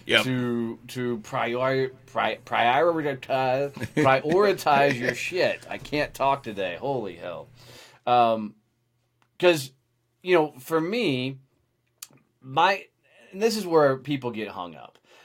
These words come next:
Speaker 2: I say eight to five, you should be client facing, right? That's an exhausting day. It's a lot of damn work to be client facing for freaking twelve hours or whatever it is, okay? Um,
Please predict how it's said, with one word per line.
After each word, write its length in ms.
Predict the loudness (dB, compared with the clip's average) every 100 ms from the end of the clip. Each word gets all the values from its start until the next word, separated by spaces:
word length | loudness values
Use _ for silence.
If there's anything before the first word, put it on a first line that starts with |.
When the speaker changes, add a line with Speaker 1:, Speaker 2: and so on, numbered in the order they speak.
| _ 2
Speaker 2:
I 180 | 2
say 240 | 4 2 2
eight 180 | 0 -6
to 60 |
five, 360 | 0 2 2 0
you 60 |
should 180 | -8 -12
be 80 | -14
client 380 | -12 -12 -12 -12
facing, 440 | -14 -14 -18 -20
right? 380 | -10 -6 -6 -8 _ _ _ _
That's 240 | 0 0 0
an 100 | -2
exhausting 640 | -4 -6 -8 -8 -12 -18
day. 240 | -20 -20 _ _ _ _ _
It's 160 | -4 0
a 60 | 0
lot 380 | 2 0 2
of 120 | 0 -4
damn 320 | -6 -6 -6
work 220 | -8 -12
to 60 | -18
be 220 | -16 -16
client 400 | -10 -10 -10 -12
facing 460 | -10 -10 -12 -16
for 140 | -18 -20
freaking 400 | -16 -16 -16 -16
twelve 280 | -12 -10 -10
hours 320 | -12 -14 -18
or 60 |
whatever 360 | -16 -14 -14 -16
it 80 | -20
is, 200 | -20 -20
okay? 340 | -16 -14 -14 -16 _ _ _
Um, 580 | -14 -12 -12 -14 -16 -20